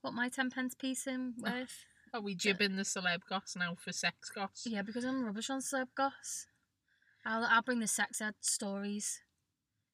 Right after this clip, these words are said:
Speaker 1: Yeah, go ahead, I'll do that.
Speaker 2: <laughs>
Speaker 1: Let's put a poll on Insta. Head over to Insta. I'll put it up on Sunday night when it's live.
Speaker 2: When people are listening.
Speaker 1: Yeah.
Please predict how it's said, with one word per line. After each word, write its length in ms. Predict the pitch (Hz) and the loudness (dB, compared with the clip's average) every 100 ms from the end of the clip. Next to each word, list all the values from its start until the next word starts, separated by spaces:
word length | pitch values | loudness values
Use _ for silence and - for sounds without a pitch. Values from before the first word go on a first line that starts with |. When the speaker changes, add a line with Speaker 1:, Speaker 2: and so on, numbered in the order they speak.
| _ | _
Speaker 1:
Yeah, 360 | 220 196 190 185 - 226 | -14 -10 -6 -8 -8 -10
go 80 | 202 | -8
ahead, 140 | 180 - | -6 -6
I'll 100 | 196 | -6
do 160 | 190 196 | -6 -6
that. 180 | 175 190 - | -6 -8 0
Speaker 2:
<laughs> 200 | 254 262 - - - | 4 4 4 0 2
Speaker 1:
Let's 140 | 233 - | 4 6
put 120 | 247 | 2
a 20 | |
poll 240 | - 202 | 4 4
on 240 | 202 208 208 | 4 2 -2
Insta. 360 | 202 185 - 196 - _ _ _ _ _ _ _ _ _ _ | -4 -2 0 -2 -4 _ _ _ _ _ _ _ _ _ _
Head 160 | 214 208 | -8 -6
over 180 | 202 202 | -6 -6
to 140 | 196 | -6
Insta. 360 | 185 185 - 185 - - - | -4 -4 -4 -6 -10 -12 -6
I'll 80 | 208 | -6
put 140 | - | -4
it 100 | 208 | -6
up 80 | 190 208 | -4 -2
on 120 | 202 | 0
Sunday 360 | - 202 196 | 0 0 -2
night 200 | 185 180 226 | -2 -4 -4
when 160 | 190 190 | -4 -6
it's 260 | 185 - | -4 -4
live. 320 | 180 175 180 - - _ _ _ _ _ _ _ _ _ - - - - - | -4 -6 -8 -12 -18 _ _ _ _ _ _ _ _ _ -20 -20 -18 -18 -4
Speaker 2:
When 120 | 208 | -2
people 260 | 190 180 180 | 0 -2 -2
are 100 | 175 | -2
listening. 400 | 175 - 185 175 _ - | -2 -2 -4 -6 _ -10
Speaker 1:
Yeah. 180 | 208 | -8